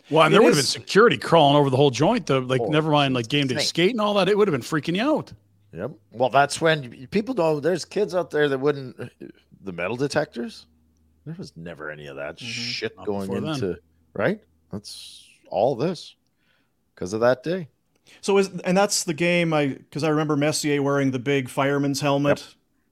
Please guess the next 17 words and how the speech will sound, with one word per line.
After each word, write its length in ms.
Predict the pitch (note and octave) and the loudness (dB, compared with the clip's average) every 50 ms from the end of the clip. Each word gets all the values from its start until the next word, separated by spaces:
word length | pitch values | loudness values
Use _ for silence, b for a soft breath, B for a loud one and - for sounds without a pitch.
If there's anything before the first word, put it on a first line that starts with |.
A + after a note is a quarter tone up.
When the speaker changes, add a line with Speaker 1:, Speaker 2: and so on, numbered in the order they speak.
| _ | _
Speaker 3:
Yep. 220 | - F#2 - - _ | -8 -8 -8 -8 _
Yep. 100 | _ _ _ _ _ _ | _ _ _ _ _ _
Speaker 2:
And, 420 | A#2+ A#2 A2+ A2 A2 A2 G#2 G#2 | -10 -10 -8 -10 -12 -14 -16 -14
uh, 360 | A2+ A2 G#2+ G#2+ G#2 G#2 G#2 G#2 - - - B B B B B B B B B - - | -12 -12 -12 -10 -10 -10 -12 -12 -16 -20 -20 B B B B B B B B B -8 -2
I, 140 | - F#3+ F#3 - - D#3 | 0 2 2 4 2 2
I, 80 | C#3+ G#2 - _ _ - - - - | 2 0 -6 _ _ -20 -20 -14 -8
we've 180 | E3 E3 F3+ D#3 | -4 -4 -2 -2
joked 220 | - E3+ D#3+ D#3 - | 2 2 2 2 2
about 160 | D3 C#3+ C#3+ | 0 -2 -2
it 60 | C#3 | -2
before, 520 | C#3 C3 - - D#3 D#3+ D3+ C#3 B2+ B2+ C3 | -6 -10 -4 0 2 4 4 4 2 -2 -6
about 200 | D3+ B2+ C#3 A#2+ | -4 -4 -4 -2
Madison 340 | B2+ C#3 C#3+ C#3 C3+ - C3+ | 0 0 0 2 0 -2 -2
Square 300 | A#2+ - - D3 B2 A#2+ | -4 -4 -4 -4 -6 -4
Garden, 360 | A#2 B2 A#2 A#2 B2+ B2+ A#2+ A#2 | -4 -4 -2 -2 -4 -4 -6 -8
and, 180 | A2 A2+ B2+ - _ _ _ _ _ _ _ G3 F3 _ | -8 -12 -14 -16 _ _ _ _ _ _ _ -20 -20 _
well, 280 | - C3+ B2+ A2+ A2 A#2+ | -10 -10 -8 -8 -10 -12